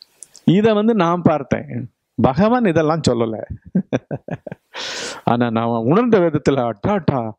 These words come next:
இந்த வழியா பார்க்கும்போது இன்னும் பிரம்மாண்டமா இருக்கு. இந்த மக்கள் வந்து நல்ல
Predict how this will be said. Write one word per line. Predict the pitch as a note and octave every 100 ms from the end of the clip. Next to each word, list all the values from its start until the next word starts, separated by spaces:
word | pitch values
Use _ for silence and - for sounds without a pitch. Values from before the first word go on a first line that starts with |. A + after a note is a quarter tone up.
| _ _ _ _ _ _ _ _ _ _ F3 C#3+
இந்த | B2 C3 A3+
வழியா | A#3 B3 B3
பார்க்கும்போது | - G3+ G3+ G#3+ A3
இன்னும் | F3 G#3 B3 C3
பிரம்மாண்டமா | C3+ F3+ A#3+ A#3 A#3 F#3+
இருக்கு. | E3 B3
இந்த | C4 F3+
மக்கள் | C#3 C3+ - A#3
வந்து | F3 E3 F#3+
நல்ல | B2 C#3